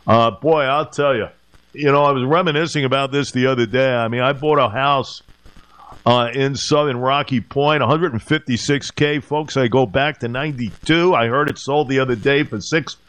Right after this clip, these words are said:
forty-three. I mean, that's unbelievable. I mean, if, if that's not a sign of the times,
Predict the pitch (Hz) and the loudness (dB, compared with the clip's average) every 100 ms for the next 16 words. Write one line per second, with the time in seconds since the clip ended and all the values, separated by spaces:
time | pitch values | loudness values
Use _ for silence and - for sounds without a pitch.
0 | _ _ 147 151 110 - 123 139 180 196 | _ _ 2 4 0 -6 -2 0 0 -4
1 | - _ _ _ - 131 147 156 196 - | -10 _ _ _ -6 -2 0 -2 -4 -2
2 | 170 156 127 131 254 254 175 73 - 165 | -2 -2 -4 -4 -2 0 -2 -8 -6 -4
3 | 147 151 139 - 156 143 - 208 240 175 | -2 -4 -6 -8 -10 -8 -4 -2 -2 -2
4 | 190 180 127 - 185 202 175 117 113 - | 0 0 -2 -4 -2 0 -2 -2 -6 -4
5 | 147 139 85 - - - | -4 -4 -6 -10 -20 -20